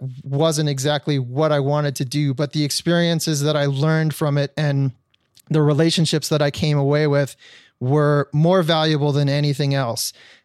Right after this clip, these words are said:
And going back to Michigan and having those experiences in Michigan where I was so lonely and living by myself and working complete opposite hours of everyone else so I could hardly ever see my friends.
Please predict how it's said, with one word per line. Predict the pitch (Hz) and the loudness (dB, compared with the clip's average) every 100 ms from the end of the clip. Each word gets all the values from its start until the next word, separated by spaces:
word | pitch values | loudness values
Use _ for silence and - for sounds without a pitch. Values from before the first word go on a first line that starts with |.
| - | -4
And | 160 156 151 147 139 - | 0 2 2 2 0 0
going | 202 214 196 | 0 2 2
back | 180 175 | 2 0
to | 160 | 0
Michigan | 160 156 143 143 | 0 0 -2 0
and | 143 | 0
having | 147 175 185 170 | 0 0 0 2
those | 170 156 | 0 0
experiences | 156 - 165 160 156 147 151 | -4 -4 -2 0 0 0 -2
in | 147 143 | 0 0
Michigan | 147 147 139 139 135 | 0 -2 -2 0 2
where | 143 143 | 2 0
I | 147 | 0
was | 147 143 | 0 0
so | - - - 160 208 | 0 -2 0 2 2
lonely | 240 226 214 208 185 143 139 | 0 0 0 2 2 0 0
and | 139 147 139 | 0 0 0
living | 139 185 185 165 | 2 2 2 0
by | 156 165 | 0 0
myself | 175 175 - 175 165 - | 0 0 0 0 -2 -2
and | 156 143 | -2 0
working | 156 170 170 160 - - - | 0 -2 -2 -4 -4 -10 -8
complete | - 165 - - 233 233 | 0 0 0 0 0 0
opposite | 151 180 185 - - | 0 0 0 -2 -2
hours | 165 165 165 151 | 0 2 2 2
of | 143 - | -2 0
everyone | 190 214 202 185 170 | 0 2 2 2 2
else | 160 | 0
so | - | 0
I | 151 | -2
could | 147 139 | -2 -6
hardly | - 196 208 196 | -2 0 2 0
ever | 185 170 | 2 0
see | - 180 | 0 0
my | 165 160 | 2 0
friends. | 143 160 151 127 120 | 0 0 0 0 -4